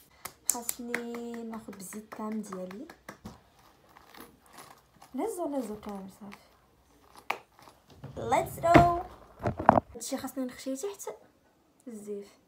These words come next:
مشكلة هادي. حنا قادين الشدة ودرنا اللفة و <laughs> باش تشوفوا الشدة كيفاش دايرة.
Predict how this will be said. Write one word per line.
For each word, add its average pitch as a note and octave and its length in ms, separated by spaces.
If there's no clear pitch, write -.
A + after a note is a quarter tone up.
مشكلة - 260
هادي. D4+ 280
حنا C4+ 80
قادين B3 460
الشدة A3+ 560
ودرنا A3 360
اللفة G#3+ 600
و G3+ 60
<laughs> - -
باش B3+ 200
تشوفوا C4+ 360
الشدة C4 380
كيفاش C4 300
دايرة. B3 360